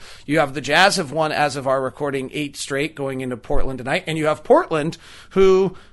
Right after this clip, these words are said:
kinda has been fairly nondescript all year, except for the fact they're just kind of winning at a forty-five, forty-seven win rate. So what, this is pretty interesting if you include Minnesota,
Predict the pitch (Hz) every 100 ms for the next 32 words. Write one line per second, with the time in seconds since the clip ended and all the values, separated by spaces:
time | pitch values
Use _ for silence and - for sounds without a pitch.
0 | - - - - 196 262 294 214 196 -
1 | 202 202 196 - 175 214 202 180 196 190
2 | - 262 208 208 185 185 196 196 202 202
3 | 208 180 - 262 269 185 349 349 147 -
4 | 165 151 160 143 139 156 147 - 147 139
5 | 135 139 131 123 123 - - - - -
6 | - 214 190 - 190 370 - - 269 -
7 | 480 - - - - 254 427 - 240 277
8 | 226 165 160 170 175 170 240 285 214 220
9 | 180 - 196 220 120 107 156